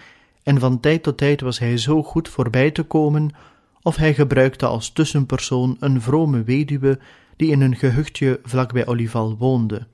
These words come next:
Ze heette mevrouw Emilia. Deze vrome dame ging herhaaldelijk naar de Cova Iria bidden. Vervolgens kwam ze bij ons aan,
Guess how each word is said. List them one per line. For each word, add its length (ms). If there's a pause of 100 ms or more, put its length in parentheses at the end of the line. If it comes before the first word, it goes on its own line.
(320)
Ze 120
heette 260
mevrouw 380
Emilia. 640 (1300)
Deze 300
vrome 360
dame 400 (340)
ging 220
herhaaldelijk 640
naar 160
de 120
Cova 400
Iria 400
bidden. 440 (1040)
Vervolgens 580
kwam 240
ze 140
bij 180
ons 220
aan, 380